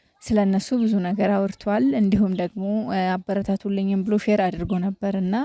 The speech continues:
እኛም ሄደን ሰብስክራይብ አድርገናቸዋል። ሰላም ሰላም፣ እንዴት ናችሁልኝ?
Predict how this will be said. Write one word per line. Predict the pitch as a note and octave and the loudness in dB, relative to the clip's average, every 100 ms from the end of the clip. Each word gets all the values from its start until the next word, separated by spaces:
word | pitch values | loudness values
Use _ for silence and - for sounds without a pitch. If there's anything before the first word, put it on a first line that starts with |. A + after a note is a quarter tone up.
| - | -2
እኛም | G3+ G3+ G3 | 0 2 2
ሄደን | F#3+ F#3+ | 2 0
ሰብስክራይብ | G#3 G3 - G3+ F#3+ | 0 -4 -6 -2 -2
አድርገናቸዋል። | G#3+ F#3+ F3+ F#3 - F#3 F#3+ _ _ _ _ _ _ _ _ _ _ _ | -2 -6 -6 -8 -10 -14 -14 _ _ _ _ _ _ _ _ _ _ _
ሰላም | - E4+ F4 D#4 | -4 -2 0 -2
ሰላም፣ | D#4+ D#4 D4 | 0 0 2
እንዴት | C#4 A#3+ G3 | 2 0 -2
ናችሁልኝ? | G3+ - - A3+ B3 | -4 -10 -10 -6 -2